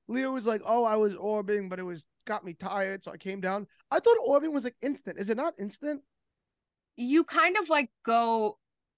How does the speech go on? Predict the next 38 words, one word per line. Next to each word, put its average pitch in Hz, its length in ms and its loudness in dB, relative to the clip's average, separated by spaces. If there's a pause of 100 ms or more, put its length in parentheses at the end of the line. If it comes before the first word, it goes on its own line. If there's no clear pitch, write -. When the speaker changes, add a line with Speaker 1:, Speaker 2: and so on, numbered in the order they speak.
Speaker 2:
up. 185 300 2
It 262 120 -2
is 339 220 -2
pretty 330 440 -2 (180)
instant, 247 760 -6 (800)
I 370 120 -4 (100)
don't, 285 200 -6
you 311 120 0
know, 403 240 4
they, 359 240 0 (260)
they, 302 200 -2
that's 330 280 0
something 359 360 -4
that 277 180 -10
they 247 320 -2
are 208 220 0
very 202 320 -2
iffy 185 320 -6
with. 151 240 -8
That's 220 240 -2
one 247 160 -2
of 220 60 -8
the 208 80 -6
things 190 320 -6
that 185 180 -2
I 185 120 2
don't 196 180 -2
know 180 120 -6
how 190 200 -2
consistent 180 600 -10
they - 160 -8 (100)
are 135 220 -2
with - 220 -16
it, 65 140 -12 (120)
you 180 140 -6
know? 175 380 -2
Speaker 1:
Okay, 180 400 -12 (120)
well, 185 340 -8